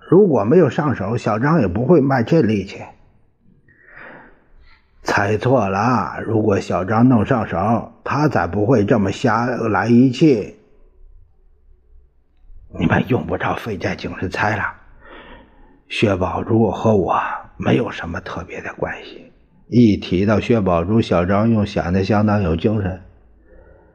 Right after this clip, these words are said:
“嘿，你用不着装模作样，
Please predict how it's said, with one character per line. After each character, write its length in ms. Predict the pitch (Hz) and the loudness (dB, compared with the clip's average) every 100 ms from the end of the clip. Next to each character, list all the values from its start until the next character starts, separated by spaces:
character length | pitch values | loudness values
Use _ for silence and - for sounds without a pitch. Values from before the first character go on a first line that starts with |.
| _ _ | _ _
“嘿， 220 | - - - - - - - - - - | -2 0 -2 -6 -16 -14 -12 -12 -8 2
你 180 | 104 | 6
用 160 | 113 117 | 6 6
不 120 | 95 | 4
着 180 | 95 110 | 0 2
装 180 | 123 117 | 2 2
模 140 | 113 | 2
作 180 | 110 107 | 2 2
样， 360 | 117 120 - | 2 2 -2